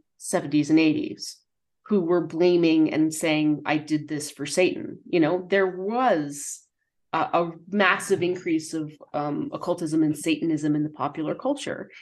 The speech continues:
in the zeitgeist. You were seeing this in, in music, for example. So there were practicing Satanists, very small, very marginal groups of practicing Satanists.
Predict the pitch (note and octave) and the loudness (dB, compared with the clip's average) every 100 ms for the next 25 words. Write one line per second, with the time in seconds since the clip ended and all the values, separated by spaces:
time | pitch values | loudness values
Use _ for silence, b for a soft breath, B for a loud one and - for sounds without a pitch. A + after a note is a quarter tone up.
0 | B D#3+ E3+ F3+ A3+ - - - - - | B -6 0 0 0 -4 -4 -6 -8 -8
1 | F3 E3 G3+ G#3 G3 E3 D#3 D3+ - - | -4 0 2 2 4 6 6 4 2 -4
2 | - - D#3 D3+ D3 - D#3 F3+ A#3+ G3 | -10 -6 -2 -2 -4 -4 -2 -2 -4 -8
3 | - - D3+ - A#2 - - G#2+ - _ | -14 -12 -12 -10 -10 -8 -6 -8 -8 _
4 | _ b b - - F3 G3+ F#3+ C#4 A#3 | _ b b -6 -2 2 2 2 0 0
5 | - - D3 - G#3 A#3 A3+ D#4 E4 D3+ | -4 -2 -2 -2 -2 0 0 0 0 -2
6 | - - - A#4 F4 - F#3+ F3 E3 E3 | -4 -10 -2 2 2 0 -4 -2 -2 -2
7 | F3 D#3 C#3 C#3 D#3 D3+ D3 - G3+ - | 0 0 0 -4 -4 -4 -8 -12 -14 -10
8 | - - - A3 - G4 F3+ - - - | -10 -10 -8 -2 2 2 2 0 -2 -4
9 | - - | -14 -16